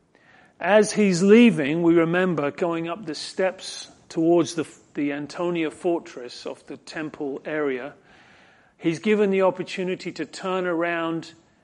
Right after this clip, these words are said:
and share with the, with the crowd, which is what he does there in chapter twenty-two. He addresses the, that Jewish mob, really, on the stairway.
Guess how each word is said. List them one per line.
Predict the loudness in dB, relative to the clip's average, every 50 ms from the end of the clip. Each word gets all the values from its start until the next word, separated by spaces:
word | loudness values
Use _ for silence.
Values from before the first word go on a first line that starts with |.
| _ _ _ -14
and | -12 -10 -10 -8 -8
share | -10 -8 -4 0 0 0 0 0
with | -2 -2 -2 -4 -4 -6
the, | -6 -6 -6 -8 -10 -14 -8
with | -8 -6 -6
the | -6 -8
crowd, | -10 -8 -6 -4 -4 -4 -4 -6
which | -8 -12 -14 -12
is | -8
what | -6 -6 -6 -6
he | -8 -10
does | -8 -6 -6 -6 -6 -8 -10 -14 -18 _ -20 -20 -20 -20 _ _ -8
there | -8 -6 -6 -6
in | -8
chapter | -8 -6 -6 -6 -6 -8 -10 -16
twenty-two. | -14 -12 -10 -10 -10 -10 -12 -14 -12 -10 -6 -6 -4 -4
He | -4 -4 -4
addresses | -6 -6 -4 -4 -4 -4 -4 -4 -6 -6 -6 -8 -8
the, | -8 -6 -6 -6 -6 -8 -18 -20 -20 -20 -20 -20 _ _ _
that | -8 -8 -8 -8
Jewish | -6 -2 2 2 4 4 2 0 -4
mob, | -4 -2 0 2 2 2 2 0 -2 -6 -12
really, | -10 -6 -6 -4 -4 -6 -8 -10 -10 -12
on | -12 -10 -8 -8
the | -8 -8
stairway. | -8 -6 -4 -2 0 0 -2 -2 -4 -8 -10